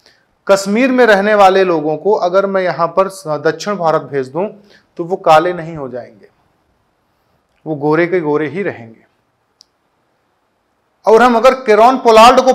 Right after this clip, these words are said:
फ्रीजोम बंद कर देंगे तो पोलार्ड जो है वो वैसन रहेगा, दांत छोड़ के कुछ नहीं दिखेगा उसका।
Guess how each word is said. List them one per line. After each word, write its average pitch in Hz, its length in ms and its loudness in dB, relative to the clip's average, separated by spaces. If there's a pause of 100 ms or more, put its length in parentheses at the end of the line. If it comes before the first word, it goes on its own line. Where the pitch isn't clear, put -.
फ्रीजोम 247 420 2
बंद 214 200 2
कर 175 180 4
देंगे 156 420 -6 (600)
तो 226 60 -2
पोलार्ड 226 600 6
जो 214 200 0
है 247 80 6
वो 220 180 2
वैसन 240 300 0
रहेगा, 135 520 -4 (120)
दांत 202 320 2
छोड़ 214 180 -4
के 208 100 -6
कुछ 214 240 -10
नहीं 180 140 -8
दिखेगा 131 360 -14
उसका। - 340 -20